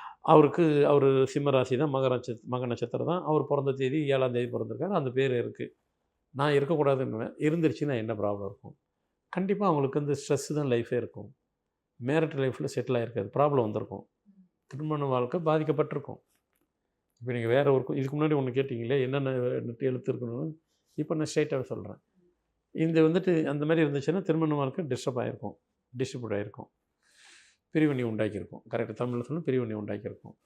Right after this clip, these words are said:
ஸ்ட்ரெஸ்ஸோட தான் இருப்பாங்க. லைஃப்ல வந்து பாத்தீங்கன்னா அப்படி ஒரு ஸ்ட்ரெஸ் இருக்கும். கண்டிப்பா இரவு நேரம் வந்துட்டு அவங்களுக்கு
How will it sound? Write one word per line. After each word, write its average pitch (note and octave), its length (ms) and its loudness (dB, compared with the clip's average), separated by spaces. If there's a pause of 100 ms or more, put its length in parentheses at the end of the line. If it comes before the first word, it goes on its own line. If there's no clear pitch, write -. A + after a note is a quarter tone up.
ஸ்ட்ரெஸ்ஸோட F3 640 2
தான் F3+ 140 6
இருப்பாங்க. B2 340 0 (280)
லைஃப்ல D3 360 0
வந்து C3 80 -6
பாத்தீங்கன்னா C3+ 360 -6
அப்படி C3 160 -4
ஒரு C3+ 180 0
ஸ்ட்ரெஸ் - 180 -4
இருக்கும். A2+ 380 -4 (480)
கண்டிப்பா E3 360 -8
இரவு F#3 400 4
நேரம் D3 280 -2
வந்துட்டு C3+ 240 -4
அவங்களுக்கு D3 440 -2